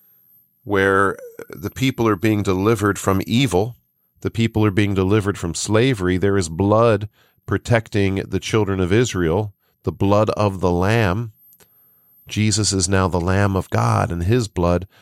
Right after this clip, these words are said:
protects us from the evil one. His blood washes away our sins. So all these things come together. The wedding banquet of the Lamb, we believe,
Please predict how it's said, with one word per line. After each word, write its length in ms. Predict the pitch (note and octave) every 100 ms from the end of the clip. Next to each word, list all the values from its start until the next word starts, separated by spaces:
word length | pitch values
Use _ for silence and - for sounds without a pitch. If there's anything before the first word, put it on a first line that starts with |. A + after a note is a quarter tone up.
| _
protects 480 | - - - F#2+ -
us 100 | F#2
from 160 | - F2+
the 80 | E2+
evil 320 | G2+ F#2+ F2+
one. 200 | F2 F#2
His 260 | G#2 B2
blood 240 | - F#2+ F2+
washes 440 | F#2 F2 - F2
away 380 | F2+ F#2+ F#2 F#2 - - _ _
our 160 | F#2 F2+
sins. 760 | - - C#3+ A2+ B2 B2+ - - _ _ _ _ _ _ _ _ _ _ _ _ _ - -
So 180 | -
all 220 | F#2+ G2 A2
these 240 | A2+ -
things 240 | G2+ F#2+
come 240 | - G#2 F#2+
together. 520 | F2 E2 A2 F2 - _ _ _ _ _ -
The 100 | F#2+
wedding 480 | F2+ G#2+ B2+ C3 - -
banquet 420 | G#2 G#2 A2 - -
of 220 | G#2 G2
the 120 | F#2+
Lamb, 580 | F#2+ G#2+ A#2 G#2+ C2 - _ _ _ _ _
we 160 | F#2+ G2+
believe, 380 | G#2+ G2 G2